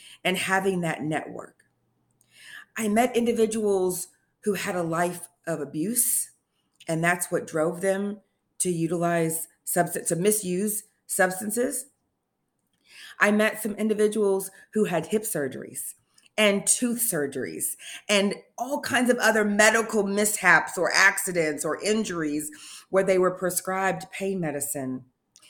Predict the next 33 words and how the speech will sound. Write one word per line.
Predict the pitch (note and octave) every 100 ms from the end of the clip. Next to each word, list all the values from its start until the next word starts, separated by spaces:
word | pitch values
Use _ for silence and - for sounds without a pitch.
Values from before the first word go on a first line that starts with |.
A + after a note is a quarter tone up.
| - _
that | F#3 F3+
then | F3+ E3+
fell | E3 F3 D#3+
into | - D3+ C#3+ D3 - C#3 C3+
substance | C3 C#3+ C3 - B2+ C3
misuse. | B2+ - - - - - _ _ _ _ _ - - - -
And | G3 G3
one | B3
of | C#4+
the | C4
things | A#3
that | G3+ -
I, | F#3 F3 -
I | E3
love | E3 G3 A3+
telling | G3+ G#3 G#3 F#3
about | E3 E3 D3+
this | E3 E3
campaign, | - D#3+ D#3 F3 E3
which | D#3 C#3 - - -
you | - F3+
mentioned | G3 A#3 A3 G3
in | G3 F#3 F3 E3+
my | E3 D#3+
o-, | E3+
in | E3+
the | E3 -
opening | F3 F3 D#3+ D3+
and, | C#3+ -
and, | D3+ D3+ D3+
and | D3+
my | D3 C#3
bio, | D#3 D#3+ F3 D#3 C3 C3